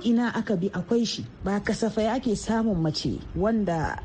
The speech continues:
take zama abin alf-, abar alfahari cikin al'umma ba. Samun su kuma, irin su kuma, she an tona, saboda me? Saboda irin wahalan da ake sha sannan a kai ga wurin. Shi yasa an muka duba, Turawa na da nasu karin magana,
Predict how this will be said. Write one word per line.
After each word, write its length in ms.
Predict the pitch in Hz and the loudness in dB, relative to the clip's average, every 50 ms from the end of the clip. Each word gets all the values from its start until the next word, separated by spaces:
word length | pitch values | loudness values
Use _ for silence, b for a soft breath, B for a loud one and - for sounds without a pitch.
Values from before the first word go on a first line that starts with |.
| - - - - | -12 -12 -6 -2
take 320 | - 208 202 - 190 151 165 | -2 -2 0 0 0 0 2
zama 360 | 165 190 190 196 196 196 - - | 2 2 2 2 2 0 0 0
abin 260 | 156 147 180 196 190 - | 0 0 0 0 0 0
alf-, 220 | 139 147 151 - - | -2 -2 -2 -2 -2
abar 240 | 151 165 170 196 202 | -2 0 0 0 0
alfahari 720 | 117 147 151 - - 208 - - 147 151 165 180 185 185 - - - | 0 0 0 0 -2 -2 0 0 0 2 2 0 -2 -4 -6 -10 -8
cikin 240 | - 196 - 226 220 - | -6 -4 -2 0 0 0
al'umma 540 | - 165 151 147 170 190 175 165 147 135 127 | 0 0 0 2 2 2 2 2 2 2 0
ba. 140 | 135 117 - - - - - - | 0 -2 -2 -4 -8 -12 -14 -12
Samun 540 | - - - - 220 226 240 240 226 208 185 180 | -10 -4 -2 0 2 2 4 4 4 2 2 0
su 120 | - 185 | -2 -2
kuma, 340 | - - 214 208 208 208 202 - | 0 0 2 2 2 2 2 2
irin 240 | 233 233 226 196 | 2 2 2 2
su 140 | 170 - - | 0 -2 -2
kuma, 220 | 170 - 190 190 180 | -2 0 0 0 0
she 180 | - - 196 | 0 0 0
an 220 | - - 202 196 185 | 0 0 0 -2 0
tona, 360 | - 220 196 196 190 165 147 151 | 2 2 2 2 2 2 0 0
saboda 420 | - - 220 202 185 175 165 165 160 151 | 0 0 0 0 2 2 2 2 2 2
me? 240 | 151 160 165 170 170 - | 2 2 0 -2 -4 -6
Saboda 960 | - - - 214 214 214 190 196 185 170 160 156 165 160 156 156 156 165 151 - - - - - | -8 -4 -2 0 2 2 2 2 2 4 2 2 2 0 0 0 -2 -2 -4 -6 -10 -12 -4 0
irin 300 | 196 233 247 240 214 175 170 | 2 2 2 2 2 2 0
wahalan 420 | 175 165 165 233 233 220 190 165 | 0 0 0 0 2 2 0 0
da 80 | 151 - - | -2 -2 -2
ake 240 | 202 202 - 170 135 | -4 -2 -2 -2 -2
sha 240 | 143 - 208 185 160 | -2 0 0 0 0
sannan 540 | 139 - 143 143 156 170 185 190 190 190 185 - - - | 0 -2 0 0 0 0 0 0 0 -2 -4 -6 -6 -6
a 100 | - 160 | -6 -6
kai 220 | - - 180 170 | -2 0 0 0
ga 100 | 160 147 | 2 0
wurin. 300 | 139 131 131 127 113 - - - - | 0 0 0 -2 -2 -4 -6 -6 -6
Shi 140 | - - 208 | -4 -2 -2
yasa 240 | 208 - 247 214 | 0 0 0 0
an 80 | 214 247 285 | 0 0 0
muka 240 | 302 277 - 247 202 | 0 0 0 0 0
duba, 500 | 202 226 233 233 202 185 147 127 127 131 - - - - | 2 2 2 2 2 2 0 0 -4 -6 -8 -8 -10 -6
Turawa 560 | - - 190 170 170 170 165 170 196 220 240 233 | -4 0 0 2 2 2 2 2 2 2 2 2
na 140 | 214 190 | 2 2
da 100 | 170 165 | 2 2
nasu 320 | 170 190 214 226 - 196 160 | 2 2 0 0 0 0 0
karin 240 | - 226 208 190 170 | 2 2 2 2 2
magana, 560 | 165 156 156 180 202 202 190 180 185 185 | 2 2 2 2 2 2 2 0 -2 -2